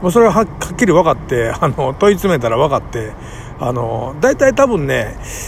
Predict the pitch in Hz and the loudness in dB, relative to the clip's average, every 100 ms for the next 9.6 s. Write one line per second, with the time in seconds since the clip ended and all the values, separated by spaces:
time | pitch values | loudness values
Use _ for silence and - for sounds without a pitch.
0 | - - 127 127 131 175 190 175 175 165 | -8 -2 0 0 0 0 2 2 2 -2
1 | 139 139 135 147 135 160 247 247 240 233 | 0 0 2 2 0 0 0 2 4 4
2 | 208 202 233 240 233 165 160 170 135 135 | 4 2 2 2 2 0 2 2 0 -2
3 | 131 120 120 123 123 165 151 120 113 107 | -4 -2 -2 -2 0 2 2 0 -2 -4
4 | 107 117 170 190 - - - - 240 226 | -6 -4 -4 -6 -12 -16 -10 2 4 6
5 | 220 214 214 208 214 202 196 196 180 170 | 6 4 4 2 2 4 4 4 4 2
6 | 180 - - 175 175 180 180 175 175 160 | 0 -2 -4 -2 -2 -2 0 0 0 -2
7 | 160 156 160 151 170 143 120 143 175 175 | -2 0 0 2 0 0 0 0 2 2
8 | 165 202 208 220 202 202 - 202 202 208 | 2 2 2 0 0 -2 0 4 4 4
9 | 208 196 190 165 120 | 2 0 2 0 -2